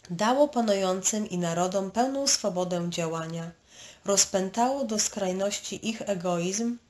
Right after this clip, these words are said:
dynastyczny i narodowy, pozwalało im na, na nieprzebieranie w środkach walki. Zerwawszy z wyswo-,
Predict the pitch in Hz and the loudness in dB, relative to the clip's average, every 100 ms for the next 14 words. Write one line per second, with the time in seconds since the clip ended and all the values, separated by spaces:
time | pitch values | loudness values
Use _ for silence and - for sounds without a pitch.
0 | - 170 165 233 269 277 269 - 247 - | -16 -8 2 4 4 2 0 0 0 0
1 | 240 240 233 226 214 190 175 165 156 156 | 0 0 0 0 2 2 0 -2 -4 -4
2 | 160 170 _ - - - - _ 214 202 | -10 -12 _ -20 -20 -18 -20 _ 2 4
3 | 202 220 233 254 269 - 220 214 196 190 | 4 4 6 4 2 0 -2 0 0 -4
4 | - 202 240 247 254 202 196 202 214 196 | -4 0 2 4 2 2 2 2 2 0
5 | 185 - 190 190 - 190 170 156 156 151 | 0 0 -2 -4 -4 -4 -4 -6 -6 -10
6 | - 160 165 _ _ _ - - - - | -14 -14 -16 _ _ _ -20 -20 -20 -12
7 | 185 185 190 190 214 262 - 214 180 185 | -2 4 4 4 0 0 -2 -2 -2 -2
8 | 185 - | -2 -2